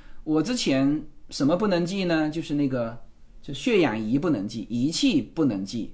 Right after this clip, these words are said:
反正我的这个，这个快递公司说不能寄，那不能寄，我就迅速就在国内给我家人买了。嗯，但是这个药是可以寄的啊，所以我在这方面我会再想一想，想想办法啊，寄，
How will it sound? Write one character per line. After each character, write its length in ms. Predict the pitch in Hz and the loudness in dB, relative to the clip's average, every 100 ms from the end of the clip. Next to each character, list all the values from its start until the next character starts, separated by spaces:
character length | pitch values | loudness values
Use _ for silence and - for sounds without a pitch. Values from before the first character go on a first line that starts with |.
| - | -4
反 120 | 131 | 0
正 160 | 202 196 - - - | 0 -2 -6 -10 4
我 280 | 160 131 | 6 8
的 80 | 156 | 6
这 160 | 220 277 | 4 4
个， 360 | 170 117 - - - 127 | 6 4 2 -6 -10 -4
这 100 | 139 | -2
个 80 | |
快 120 | - 170 | 2 4
递 120 | 156 | 6
公 180 | 156 156 | 4 2
司 240 | 156 156 | 2 2
说 240 | 151 160 | 2 -2
不 120 | 156 160 | 0 0
能 160 | 95 | -2
寄， 260 | 110 101 - - | -6 -10 -12 -12
那 140 | 110 160 | -8 -2
不 100 | 214 | 2
能 120 | 202 | 4
寄， 140 | 196 | 4
我 160 | 156 127 | 4 2
就 140 | 139 | 0
迅 220 | 170 233 196 | 2 2 4
速 160 | 180 | 4
就 100 | 165 | 2
在 120 | 165 143 | 2 0
国 180 | 113 | 0
内 320 | 156 180 120 - | 0 2 0 -4
给 140 | - 117 | -4 -2
我 100 | 107 | -2
家 160 | 120 | -4
人 140 | 120 104 | -4 -4
买 200 | 104 - | -6 -8
了。 60 | - - | -14 -4
嗯， 720 | 156 151 147 147 147 147 151 - - | 2 4 4 4 2 0 -6 -10 0
但 140 | 254 | 2
是 120 | 285 | 2
这 160 | 311 277 | 2 4
个 80 | 254 | 4
药 380 | 247 330 285 143 | 6 8 8 6
是 120 | 131 | 2
可 160 | 117 | -2
以 120 | 110 107 | -2 -2
寄 240 | 117 101 | -4 -6
的 80 | - - - | -8 -16 -14
啊， 100 | 101 | -10
所 180 | 156 165 | 0 2
以 80 | |
我 320 | 143 117 107 95 78 | 2 2 -2 -4 -4
在 120 | 160 | -4
这 160 | 156 170 | -2 0
方 160 | 151 | 2
面 160 | 147 117 | 2 2
我 100 | 104 | -2
会 140 | 131 | -4
再 160 | 120 131 | -4 -4
想 240 | - 78 | -4 -8
一 40 | 117 | -6
想， 200 | 123 - | -8 -10
想 160 | - 117 | -8 -4
想 160 | 127 110 | -4 -2
办 200 | 131 104 | -4 -6
法 200 | - - | -12 -14
啊， 100 | 92 | -14
寄， 280 | 120 175 | -12 -10